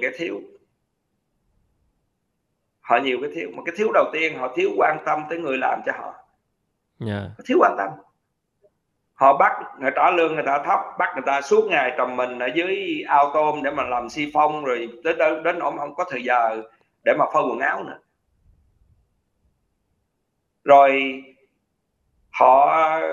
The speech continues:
Speaker 1: xả nước, thải ra ngoài bất, bất chấp. Rồi tôm bệnh á, thì họ cho rất là nhiều kháng sinh vô đó, rồi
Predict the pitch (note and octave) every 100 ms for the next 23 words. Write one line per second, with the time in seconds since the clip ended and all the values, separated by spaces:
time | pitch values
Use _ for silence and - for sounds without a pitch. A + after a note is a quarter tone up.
0 | D#2 D#3 - - _ _ - D3+ D3+ G#3+
1 | A3+ B3 B3 - - _ _ _ _ -
2 | F#2+ C#3 A3+ A3 E3+ D3 C3+ C3+ C3 A3
3 | - - A#3+ - - - - _ _ _
4 | _ _ _ _ _ _ _ _ _ _
5 | _ _ _ _ - D3 C#3+ C#3 C#3 C3+
6 | C3 C3+ _ _ _ - F3 E3+ D#3+ C#3
7 | F3 F#3 C3 B2 C#3 E3 D#3 D#3 D#3 -
8 | C#4+ C#4+ D3+ C#3 C#3 C3+ C3 B2+ B2+ B2+
9 | - E3 F3+ G3+ E3 D#3 D3 D3 E3+ F#3+
10 | B2+ A#2+ B2 A#2+